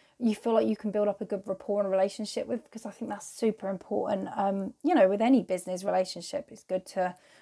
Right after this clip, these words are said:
really work on the relationship and make sure that you guys understand each other. But yeah, particularly with a business coach, obviously, if you're investing money,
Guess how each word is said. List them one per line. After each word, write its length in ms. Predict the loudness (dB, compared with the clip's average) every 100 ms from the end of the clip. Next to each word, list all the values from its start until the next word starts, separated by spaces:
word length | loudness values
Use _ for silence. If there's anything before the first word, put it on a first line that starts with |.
| _
really 180 | 0 2
work 280 | 4 4 2
on 20 | -2
the 60 |
relationship 520 | 0 0 -2 -8 -6
and 100 | -4
make 180 | -4 -6
sure 280 | -4 -4 -2
that 160 | -4 -2
you 180 | -4
guys 300 | 0 2 2
understand 440 | -2 -6 -4 -2 -2
each 240 | -4 -8
other. 140 | -8 -6
But 180 | -4
yeah, 200 | 2 2
particularly 420 | 0 -4 -6 -2 -2
with 100 | 0
a 40 |
business 340 | -2 -4 -8
coach, 320 | -6 -6 -4 -6
obviously, 300 | -10 -8 -6
if 80 |
you're 160 | -2 -2
investing 480 | -4 -8 -10 -8 -4
money, 340 | -4 -4 -10